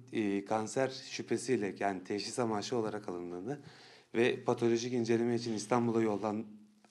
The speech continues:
hastane tarafından İstanbul'a yollandığı, e, şeyle, şu şikayetiyle geldi. Bir aylık bir, e, bekleme sürecinden sonra hastane tarafından kendilerinin çağrıldığını,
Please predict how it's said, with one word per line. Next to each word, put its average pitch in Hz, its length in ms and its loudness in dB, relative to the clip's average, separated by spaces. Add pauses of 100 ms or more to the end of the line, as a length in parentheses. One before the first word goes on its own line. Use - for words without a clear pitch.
(280)
hastane 117 440 0
tarafından 117 440 0
İstanbul'a 120 400 0
yollandığı, 110 560 -2 (720)
e, 87 880 0
şeyle, 107 520 0 (240)
şu - 160 -4 (280)
şikayetiyle 101 580 0
geldi. 92 420 -2 (1400)
Bir 139 120 6
aylık 151 520 6
bir, 143 440 4
e, 110 400 2
bekleme 131 380 4
sürecinden 135 460 2
sonra 135 380 0
hastane 131 360 0
tarafından 127 360 2
kendilerinin 123 440 2
çağrıldığını, 117 720 2